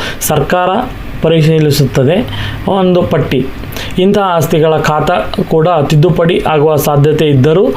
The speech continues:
ಸರ್ಕಾರದ ನಿಯಮಗಳ ಪ್ರಕಾರ ನೀವು ಡಾಕ್ಯುಮೆಂಟ್ ಸರಿಪಡಿಸಿಕೊಳ್ಳಬೇಕಾಗುತ್ತದೆ. ಹಾಗಾದರೆ ಈ ಖಾತಾ ಮಾಡಿಸಿದ ಉದ್ದೇಶವೇನು?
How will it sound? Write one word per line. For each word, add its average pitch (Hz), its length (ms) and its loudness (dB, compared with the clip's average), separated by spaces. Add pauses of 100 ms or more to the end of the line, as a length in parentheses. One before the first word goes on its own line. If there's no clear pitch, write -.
(220)
ಸರ್ಕಾರದ 185 640 0
ನಿಯಮಗಳ 165 540 2
ಪ್ರಕಾರ 147 480 0
ನೀವು 156 400 2 (180)
ಡಾಕ್ಯುಮೆಂಟ್ 180 640 0
ಸರಿಪಡಿಸಿಕೊಳ್ಳಬೇಕಾಗುತ್ತದೆ. 147 1800 0 (4000)
ಹಾಗಾದರೆ 165 600 0
ಈ 214 300 0
ಖಾತಾ 180 360 0 (140)
ಮಾಡಿಸಿದ 160 440 2
ಉದ್ದೇಶವೇನು? 143 760 2